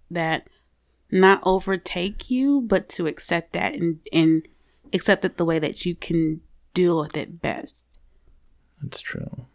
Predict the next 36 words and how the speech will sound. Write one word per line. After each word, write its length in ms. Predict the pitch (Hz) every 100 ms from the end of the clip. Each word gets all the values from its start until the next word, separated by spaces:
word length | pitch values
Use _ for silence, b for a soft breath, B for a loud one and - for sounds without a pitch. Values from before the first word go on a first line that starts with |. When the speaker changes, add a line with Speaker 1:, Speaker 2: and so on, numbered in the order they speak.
| - - - B B B B
Speaker 2:
I 60 | 120
just 220 | 135 -
wish 160 | - -
there 100 | -
was 120 | 120
a 60 | 117
formula 500 | - 104 113 110 107
for 240 | - 104
it, 60 | 98
man, 300 | 101 107 104
'cause 180 | 107 104
I'm 100 | 104
telling 260 | 123 123
you, 80 | 110
like, 160 | 101 -
what 160 | 104
you're 80 | 104
saying 240 | 110 143 135
right 100 | 127
now, 360 | 131 135 139 -
I-, 80 | - _ -
I've 100 | 110
heard 180 | 113 127
it 80 | 117
before, 400 | 107 - 127 131
and 160 | 107 107
there's 160 | 104
Speaker 1:
Yeah. 80 | 165
Speaker 2:
times 280 | 123 123 120
where 100 | 110
what 220 | 104 107
you 100 | 107
just 220 | 110 113
said 300 | - 110 127 B B B -
genuinely 640 | 110 123 143 143 147 139
works. 580 | 131 131 147 143 - -